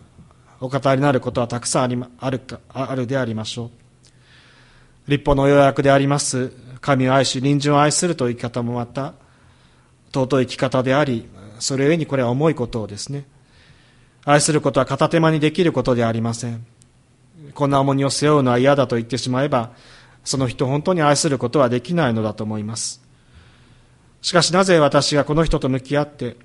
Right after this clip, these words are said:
この人のために愛の技を続けなければいけないのだろうと思うことも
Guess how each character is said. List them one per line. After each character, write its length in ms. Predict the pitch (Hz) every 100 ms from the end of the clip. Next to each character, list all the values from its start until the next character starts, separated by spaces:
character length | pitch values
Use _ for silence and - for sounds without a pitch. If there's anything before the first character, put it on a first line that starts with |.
| - - _ _ _ -
こ 100 | 147
の 80 | 151
人 160 | 156
の 80 | 143
た 140 | 139
め 80 | 139
に 80 | 147
愛 160 | 151 147
の 80 |
技 240 | 135 139 151
を 60 |
続 200 | 131 139
け 140 | 147 151
な 80 | 160
け 100 | 139
れ 60 |
ば 100 | 120
い 60 | 123
け 100 | 139
な 100 | 143
い 40 |
の 100 | 143
だ 120 | 123 123
ろ 120 | 139
う 40 |
と 120 | 123
思 160 | 120 135
う 60 | 127
こ 100 | 117
と 140 | 160
も 220 | 143 123